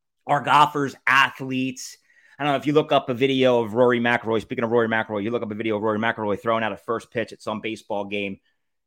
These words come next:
You'd shake your head and say, Nope, golfers are not athletes. But Brooks Koepka, on the other hand, Brooks Koepka is, like, quickly becoming the, the Pete Sampras of, of golf. Like, this guy just raises, rises up to the occasion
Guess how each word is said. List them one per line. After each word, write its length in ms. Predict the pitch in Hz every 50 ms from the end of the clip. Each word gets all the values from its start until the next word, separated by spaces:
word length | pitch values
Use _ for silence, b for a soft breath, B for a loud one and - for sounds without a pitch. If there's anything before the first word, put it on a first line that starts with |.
| _ _ _ _ _ -
You'd 180 | 127 127 127
shake 220 | - 139 123 120 -
your 100 | 123 110
head 160 | 117 120 110
and 140 | 107 104 -
say, 440 | - 110 107 104 101 95 90 _ _ _ _ _ _ _ _ _ _ _ _ _ _ _
Nope, 320 | 127 151 214 220 - - - _ _ _ -
golfers 400 | 147 160 165 160 - 151 135 123 -
are 80 | 117 120
not 200 | 131 131 127 127
athletes. 480 | 123 117 110 - 107 104 95 87 - _ -
But 200 | 139 123 - -
Brooks 260 | - 233 233 233 - -
Koepka, 360 | - 226 220 220 - - 226
on 120 | 220 220 226
the 160 | 226 226 233
other 220 | 233 233 233 226
hand, 240 | 208 220 226 226 214
Brooks 200 | 294 - - -
Koepka 320 | - 208 220 214 - -
is, 120 | 165 147 127
like, 160 | 139 135 135
quickly 240 | - 170 170 160 151
becoming 460 | 147 147 - - 151 151 143 139 135
the, 120 | 127 127
the 120 | 123 123 120
Pete 320 | - - - 147 147 147
Sampras 600 | - - - 135 135 135 127 - 113 104 - - 113
of, 180 | 107 92 90
of 200 | - 107 101 - _ _ -
golf. 320 | 117 113 110 101 - -
Like, 220 | 95 95 98 - _ b b b b b
this 200 | 196 202 - - -
guy 500 | 180 175 175 170 170 175 165 156 151 b b b b -
just 320 | 170 160 151 147 147 - _ _
raises, 640 | 127 127 151 165 175 175 185 175 151 180 170 151 -
rises 480 | 135 165 180 190 214 202 208 196 147 185
up 200 | 185 180 185 -
to 80 | 180 160
the 140 | 165 156
occasion 680 | 147 147 - 151 151 151 156 139 127 156 147 147 151